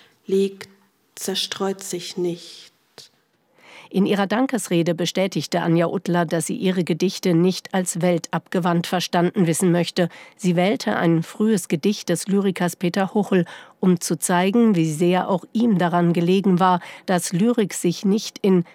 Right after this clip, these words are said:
Speaker 2: wirklichkeitsferne Gewissheiten einmauert. Das Gedicht Der seltsame Handwerker hatte Huchel neunzehnhundertdreiunddreißig verfasst, aber erst nach dem Zweiten Weltkrieg veröffentlicht. Und Anja Uttler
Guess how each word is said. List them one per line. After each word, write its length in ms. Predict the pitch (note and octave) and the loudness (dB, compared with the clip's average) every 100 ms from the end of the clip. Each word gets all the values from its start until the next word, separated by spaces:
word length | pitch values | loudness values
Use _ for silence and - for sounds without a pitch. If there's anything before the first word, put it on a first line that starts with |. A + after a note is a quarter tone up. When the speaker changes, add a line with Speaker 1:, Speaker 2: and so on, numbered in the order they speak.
| _ | _
Speaker 2:
wirklichkeitsferne 1200 | F#3+ G#3 A3+ G3 F3 - F#3 F3 - F3+ E3 E3 | -2 -2 -2 -4 -6 -2 -4 -4 -4 0 2 0
Gewissheiten 760 | D#3+ F3+ F#3+ - D#3+ E3 - E3 | 0 0 0 0 -4 -4 -2 -2
einmauert. 720 | D#3+ E3+ E3 E3 F3 - - _ _ - - - - | 0 0 0 -2 -6 -12 -18 _ _ -20 -20 -16 -4
Das 200 | F3+ - | -4 -2
Gedicht 520 | E3+ F#3+ A#3 - - - | 0 0 -2 -6 -18 -6
Der 140 | - | -4
seltsame 760 | D#3 F#3+ F#3+ G3 - D#3+ E3+ C#3 | -2 0 -2 -2 0 2 2 2
Handwerker 720 | F3 A#3+ - F3 E3+ E3+ G3+ - - - | 0 -2 -2 -2 0 0 -2 -2 -16 -6
hatte 340 | G3 - G3+ | -4 -2 0
Huchel 320 | G3 G3+ A3+ | 0 2 2
neunzehnhundertdreiunddreißig 1600 | G#3 F3 F#3 F3+ F#3 F3 F3+ F3 F3 E3+ E3+ F3 E3+ F3 D#3+ - | 2 2 0 0 0 2 -2 -2 -2 0 0 0 0 0 -4 -4
verfasst, 500 | E3 - F3+ F3+ - - - | -4 -2 -2 -4 -10 -18 -20
aber 300 | - F3+ - | -6 -2 0
erst 280 | G#3 G#3 - | -2 -2 -2
nach 240 | F3+ F3+ | 0 0
dem 240 | - D#3+ D#3+ | 0 -2 -2
Zweiten 460 | - E3 - F#3 | -2 -2 0 0
Weltkrieg 480 | F3+ E3 - - E3 | 2 -2 -4 -6 -4
veröffentlicht. 840 | - F#3 F#3 G#3 F3 - E3+ - - _ _ | -4 -4 -4 -4 -4 -6 -10 -14 -20 _ _
Und 280 | F#3+ E3+ - | 0 0 0
Anja 260 | F3 E3 E3 | 0 0 0
Uttler 380 | G#3+ - F#3 F3+ | -4 -4 -2 -2